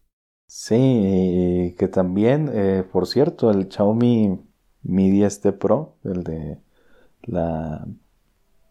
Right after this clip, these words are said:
el que es el generacional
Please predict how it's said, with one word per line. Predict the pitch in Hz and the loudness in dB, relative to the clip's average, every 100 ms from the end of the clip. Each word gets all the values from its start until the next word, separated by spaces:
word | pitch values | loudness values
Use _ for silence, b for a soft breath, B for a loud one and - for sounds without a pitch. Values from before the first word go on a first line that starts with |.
| _ _ - _ | _ _ -20 _
el | 104 | -8
que | - | -4
es | 110 - | -4 -2
el | 104 98 87 82 78 69 62 - - 131 - _ _ _ _ _ | -2 0 -2 -4 -6 -10 -12 -14 -18 -20 -20 _ _ _ _ _
generacional | _ 104 98 90 87 - 90 92 147 151 | _ -2 0 2 0 0 2 2 0 -4